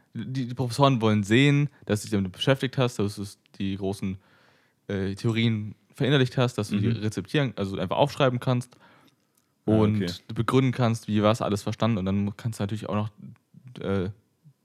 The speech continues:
Speaker 2: Mhm.
Speaker 1: noch, noch weitere Literatur anführen.
Speaker 2: Okay.
Speaker 1: Dann noch, dann noch vergleichen. Also es ist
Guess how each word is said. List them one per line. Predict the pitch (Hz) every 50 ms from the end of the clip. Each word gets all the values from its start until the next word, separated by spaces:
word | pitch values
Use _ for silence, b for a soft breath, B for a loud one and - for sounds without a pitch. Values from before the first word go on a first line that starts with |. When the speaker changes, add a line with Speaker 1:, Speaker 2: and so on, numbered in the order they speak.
| _ _ _
Speaker 2:
Mhm. | 120 120 123 127 117
Speaker 1:
noch, | 107 107 107 110 113
noch | 110 104 101 -
weitere | 98 113 117 127 113 104
Literatur | 98 90 95 90 98 101 98 80
anführen. | 73 85 98 - - 87 - 107 117 -
Speaker 2:
Okay. | - 110 110 - 104 104 - - - 95
Speaker 1:
Dann | 98 98
noch, | 98 98 - -
dann | _ 101 104
noch | 110 107 -
vergleichen. | - 101 - 92 85 85 104 - 82
Also | 85 87 90
es | 98 95 - 110
ist | 107 -